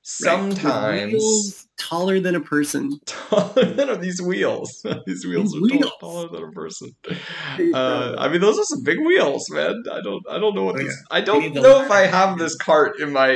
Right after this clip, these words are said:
Speaker 2: in my brain. Like, I don't know if I've completely pictured it, like, what exactly it looks like with person-sized
Speaker 1: Massive.
Speaker 2: wheels on it.
Speaker 1: Six, six and a half foot tall wheels.
Speaker 2: <laughs> Yeah, that's pretty wild.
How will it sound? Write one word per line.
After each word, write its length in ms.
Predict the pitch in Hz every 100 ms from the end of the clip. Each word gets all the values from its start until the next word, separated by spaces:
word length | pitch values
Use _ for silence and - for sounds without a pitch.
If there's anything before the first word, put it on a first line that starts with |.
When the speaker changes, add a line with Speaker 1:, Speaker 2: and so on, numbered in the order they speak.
| 123
Speaker 2:
in 100 | 139
my 180 | 135 120 120
brain. 460 | 123 120 107 101
Like, 220 | 113 120 139
I 80 |
don't 160 | 156 175
know 140 | 170
if 40 | 160
I've 180 | 147 -
completely 560 | 143 - 139 127 117 120
pictured 400 | 131 127 - 113
it, 260 | 107 107 -
like, 160 | 120 120
what 180 | - 65
exactly 400 | 64 62 - 64
it 80 |
looks 200 | 57 62
like 240 | 62 58 60
with 140 | 65 - _ _ _ _ 147 147
person-sized 880 | - 139 131 127 127 127 120 117 110
Speaker 1:
Massive. 80 | 113
Speaker 2:
wheels 640 | 113 110 - 120 120 - _
on 260 | 139 131 -
it. 80 | -
Speaker 1:
Six, 460 | - - 147 - - _ _
six 380 | - 165 156 -
and 100 | 156
a 40 |
half 260 | 127 131 120
foot 180 | 139 -
tall 240 | 147 131
wheels. 360 | 147 156 208 -
Speaker 2:
<laughs> 20 |
Yeah, 800 | 294 - 370 - 160 - - 151 - _
that's 220 | 160 -
pretty 240 | - 185 -
wild. 360 | 135 - -